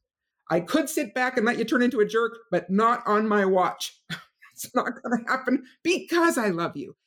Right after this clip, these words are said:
So it's kind of using that relationship, pulling on that relationship, say, like, "You know I love you, and that's why I'm telling you this. That's why I'm witnessing to you about the importance of the gospel, about the importance of Jesus Christ and becoming like him,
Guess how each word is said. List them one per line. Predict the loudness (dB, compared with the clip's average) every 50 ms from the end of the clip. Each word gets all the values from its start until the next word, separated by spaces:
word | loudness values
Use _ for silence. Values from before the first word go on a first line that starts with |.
| _ _ _ _ _
So | -4 -2 -2
it's | -2 -4 -8 _ -10
kind | -8 -6 -6
of | -6 -6 -6
using | -4 -2 0 2 2 2 0 0 0 -2
that | -2 -4 -6 -4
relationship, | -2 -2 -2 -2 -4 -4 -4 -6 -8 -8 -8 -10 -12 -14 _ _
pulling | -8 -2 0 2 4 4 2 2
on | 0 0
that | 0 -2 -2
relationship, | -2 0 0 0 0 -2 -4 -6 -6 -6 -4
say, | -4 -4
like, | -2 -4 -6 -8 -12 _ _ _ _ _ _ -2
"You | 2 4 4 4 4
know | 2 0 0 0 0
I | 0 0
love | 0 0 0 -2 -2
you, | -4 -4 -4
and | -4 -4 -6 -6 -6
that's | -8 -8 -8 -10 -12 -14 -12
why | -10 -8 -8 -8 -6 -6
I'm | -6 -8
telling | -8 -8 -8 -6 -6 -6
you | -8 -8
this. | -10 -12 -14 -14
That's | -16 -20 -20 -18 _
why | -14 -12 -10 -8 -6
I'm | -6 -4 -4
witnessing | -4 -6 -8 -12 -14 -12 -10 -10 -10
to | -10 -8
you | -8 -8
about | -6 -6 -8 -8 -8
the | -8 -8
importance | -10 -8 -8 -6 -6 -6 -8 -12 -16
of | -16
the | -12
gospel, | -10 -10 -10 -10 -12 -14 -16 -18 -18 _ _ _ _ _ _ _
about | -12 -10 -8 -8 -8 -8 -12
the | -14 -12 -10
importance | -10 -10 -6 -6 -6 -4 -4 -6
of | -8 -8
Jesus | -8 -10 -12 -12 -14 -14
Christ | -12 -10 -10 -8 -8 -10 -10
and | -12 -10
becoming | -10 -12 -12 -12 -8 -8 -6 -6 -8 -8
like | -10 -12 -14 -16 -18 _
him, | -20 -20 -20 -20